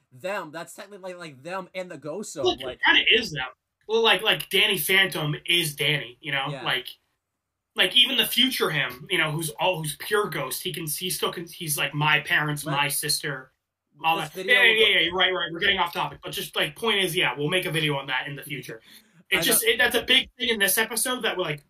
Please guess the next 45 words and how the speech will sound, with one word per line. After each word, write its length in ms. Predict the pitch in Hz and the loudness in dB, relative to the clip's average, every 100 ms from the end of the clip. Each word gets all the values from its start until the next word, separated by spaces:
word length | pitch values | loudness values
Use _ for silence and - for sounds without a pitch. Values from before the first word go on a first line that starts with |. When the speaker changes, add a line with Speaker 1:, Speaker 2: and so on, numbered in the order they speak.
| _ _ | _ _
Speaker 2:
we're 120 | 190 | -2
just 280 | 185 196 - | 2 0 0
gonna 160 | 220 208 | 2 4
ignore 380 | 202 175 185 196 | 2 4 4 4
it, 120 | 196 | 2
we'll 100 | 156 | 0
make 180 | 175 185 | 2 0
a 100 | 156 | -2
future 280 | 180 151 151 | -6 -6 -6
video 220 | 139 120 | -8 -10
on 120 | 117 | -12
it. 100 | - | -14
Speaker 1:
Yeah. 300 | 147 135 135 - _ _ _ _ _ 175 _ _ _ 185 _ | -12 -10 -10 -14 _ _ _ _ _ _ _ _ _ -20 _
<laughs> 160 | 151 139 - _ _ 160 _ | -10 -10 -14 _ _ _ _
But 120 | 165 | -10
anyhow, 340 | 185 185 165 156 | -8 -6 -6 -8
so 140 | - | -10
then 80 | 170 | -2
Speaker 2:
But 80 | 226 | 2
this 120 | 247 | 2
Speaker 1:
Dan- 80 | 269 | 2
Speaker 2:
is 100 | 226 | 2
really 300 | 226 247 240 | 2 4 2
weird. 320 | 220 185 151 | 4 2 2
Again, 260 | 156 156 147 | -2 0 0
this 120 | 139 | -2
is 40 | 147 | -4
just 220 | 156 147 | -4 -2
really 240 | 165 185 | 0 0
weird. 220 | 151 117 - - _ _ | 0 -8 -10 -18 _ _
Speaker 1:
Yeah. 220 | 113 95 95 _ _ _ _ | -20 -20 _ _ _ _ _
But 140 | 143 | -12
then 160 | 165 165 | -10 -10
Danny, 420 | 175 180 180 175 | -8 -8 -8 -10
uh, 340 | 160 156 156 - _ _ _ | -6 -6 -6 -10 _ _ _
you 140 | 160 | -10
know, 320 | 160 139 127 - _ _ _ - | -8 -8 -10 -14 _ _ _ -8
uh, 420 | 143 139 135 135 - _ _ | -6 -4 -6 -10 -16 _ _
he 120 | 165 | -16
flies, 520 | 156 180 185 185 185 | -14 -8 -6 -6 -8
and 140 | 180 165 | -10 -10
I 60 | |
really 180 | 160 196 | -8 -8
like 260 | 190 165 170 | -8 -10 -10
this, 400 | 190 202 - | -12 -12 -12